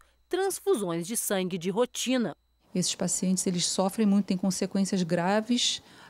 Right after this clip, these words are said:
Speaker 2: ao longo da vida, uma sobrevida reduzida em relação à população em geral, e o transplante possibilitaria esses pacientes a levarem uma vida normal, inclusive com reversão de danos já, já causados.
Speaker 1: Luiz está recebendo alta de uma internação por pneumonia.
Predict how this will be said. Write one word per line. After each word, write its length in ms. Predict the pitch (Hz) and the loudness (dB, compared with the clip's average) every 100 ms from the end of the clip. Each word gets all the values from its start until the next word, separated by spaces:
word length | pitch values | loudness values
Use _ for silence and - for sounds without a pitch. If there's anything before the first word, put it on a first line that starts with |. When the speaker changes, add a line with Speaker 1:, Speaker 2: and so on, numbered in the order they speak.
| - | -6
Speaker 2:
ao 140 | - 175 | 0 2
longo 260 | 175 180 | 2 2
da 140 | 180 180 | 4 2
vida, 460 | 151 165 185 214 | 0 -2 0 2
uma 300 | 214 190 170 | 2 2 0
sobrevida 680 | 160 196 175 170 160 175 185 - - 151 | -2 -2 0 0 0 0 0 -2 -10 -2
reduzida 680 | 180 214 220 160 185 208 | 2 4 4 4 2 2
em 40 | 180 | 2
relação 420 | 180 170 - 165 | 2 0 -4 -4
à 20 | |
população 540 | 180 170 165 - 170 | -6 -4 -4 -4 -2
em 60 | 170 | -2
geral, 420 | 196 196 180 202 - - - - | 0 0 0 -2 -8 -18 -20 -2
e 60 | 214 | 0
o 60 | 208 | 2
transplante 680 | 247 254 - 208 226 - - - _ | 4 2 2 2 2 0 -10 -20 _
possibilitaria 760 | - - 214 214 226 240 214 214 | 0 0 0 0 2 2 2 2
esses 140 | - | 0
pacientes 440 | - 226 220 220 240 | -2 0 2 2 2
a 20 | |
levarem 360 | 226 208 208 214 | 2 2 2 2
uma 140 | 208 | 2
vida 220 | 208 196 | 0 0
normal, 540 | 208 226 208 185 208 208 | 0 2 2 2 2 0
inclusive 400 | 185 190 202 208 | 0 0 0 2
com 100 | 220 | 2
reversão 720 | 202 208 214 - - 185 196 - - - - | 2 2 0 -2 -2 -2 -2 -8 -20 -12 -4
de 140 | 202 | -2
danos 420 | 175 185 185 196 | 2 2 2 2
já, 260 | 175 180 196 | 0 0 -2
já 160 | 180 175 | -2 -4
causados. 640 | 196 208 202 156 151 160 - - | -4 -4 -2 -4 -8 -10 -16 0
Speaker 1:
Luiz 320 | 440 440 440 | 4 6 6
está 220 | 381 415 359 | 4 4 4
recebendo 500 | 349 349 330 294 277 | 4 0 0 4 6
alta 320 | 294 285 269 | 6 4 -2
de 100 | 285 | 0
uma 140 | 277 | 0
internação 720 | 269 - 302 269 220 - 269 | -2 0 2 2 2 0 0
por 160 | 247 262 | 0 -4
pneumonia. 800 | - 247 339 349 240 185 147 | 0 2 4 4 2 0 -2